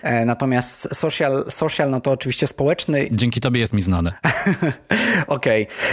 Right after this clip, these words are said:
Speaker 1: I jeśli chodzi o ten social nudging, no to jest temat, który, który mi się bardzo podoba, ponieważ to jest w pewien sposób takie zmuszanie ludzi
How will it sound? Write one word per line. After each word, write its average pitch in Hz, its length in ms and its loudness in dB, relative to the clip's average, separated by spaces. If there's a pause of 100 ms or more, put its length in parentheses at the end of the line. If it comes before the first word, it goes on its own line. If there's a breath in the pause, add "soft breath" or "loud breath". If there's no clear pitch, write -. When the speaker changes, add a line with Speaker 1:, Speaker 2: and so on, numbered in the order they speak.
(140 loud breath)
Speaker 1:
I 160 400 2
jeśli 170 260 0
chodzi 226 200 2
o 220 40 0
ten 214 120 0
social 185 300 0
nudging, 143 340 0
no - 260 -2 (100)
to 180 80 2
jest 233 240 0
temat, 202 220 -2
który, 180 320 0
który 170 300 -2
mi 165 220 0
się 175 180 0
bardzo 165 300 0
podoba, 147 480 -2
ponieważ 165 440 -2
to - 160 -2
jest 175 300 0
w - 60 -20
pewien 160 280 2
sposób - 420 -2
takie 156 400 0 (240 loud breath)
zmuszanie 175 800 2 (100)
ludzi 165 640 0